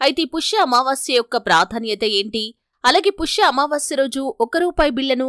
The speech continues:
ఎక్కడ పెట్టడం వల్ల మీకు సంపద నిలుస్తుంది?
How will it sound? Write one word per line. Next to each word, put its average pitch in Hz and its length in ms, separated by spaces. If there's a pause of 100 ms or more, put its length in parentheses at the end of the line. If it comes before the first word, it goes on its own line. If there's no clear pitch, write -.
(120)
ఎక్కడ 277 280
పెట్టడం 277 480
వల్ల 277 220 (460)
మీకు 285 260
సంపద 277 560
నిలుస్తుంది? 196 500